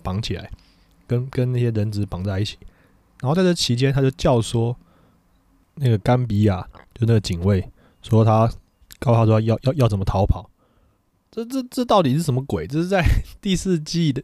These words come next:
第四季第三集里面，这个我真的是不太懂这个剧情到底在演什么鬼。结果这个甘比亚警卫他挣脱了之后，因为他是警卫嘛，武装人员，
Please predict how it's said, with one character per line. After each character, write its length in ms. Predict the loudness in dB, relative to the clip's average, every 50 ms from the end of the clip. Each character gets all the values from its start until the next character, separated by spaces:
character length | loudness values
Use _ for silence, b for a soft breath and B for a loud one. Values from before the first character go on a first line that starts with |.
| -8 _
第 160 | 0 0 0
四 240 | 0 0 0 -2 0
季 180 | 0 0 0 0
第 140 | 0 0 0
三 260 | 0 0 0 0 -2
集 140 | -4 -4 -4
里 100 | -6 -6
面， 260 | -6 -6 -8 -8 -10 b b b b b b b b b b _ _ _ _ _
这 100 | -20 -20
个 60 | _ _ -4
我 160 | 0 2 2
真 100 | 2 2
的 80 | 2 2 2 4
是 80 | 2 2
不 160 | 0 0 0
太 100 | 0 0
懂 180 | 2 2 0 2
这 60 | 2
个 80 | 2 2
剧 180 | 2 0 -2
情 80 | 0 0
到 120 | 0 2
底 60 | 2
在 100 | 2 2
演 180 | 0 0 0 0
什 100 | -2 -2
么 60 | -4 -4
鬼。 160 | -6 -8 -10 -10 b b b -2
结 120 | 2 4
果 80 | 4 6
这 80 | 6 4
个 80 | 4
甘 300 | 2 2 0 0 2 2
比 140 | 2 4 4
亚 180 | 4 2 2 0
警 200 | -2 -2 0 2
卫 200 | 4 4 4 4
他 160 | 2 0 0
挣 240 | 2 0 0 0 2
脱 180 | 2 2 4
了 60 | 4
之 100 | 4 2
后， 60 | 2 4
因 60 | 4
为 60 | 4
他 80 | 4 4
是 160 | 4 2 2 0 -4 -12 -20 _ _
警 180 | -6 -4 0 2
卫 180 | 2 2 2
嘛， 160 | 0 -2 -4 -6
武 180 | -6 -6 -4
装 180 | -2 -2 0 0
人 160 | 0 0 0
员， 220 | -2 -4 -6 -8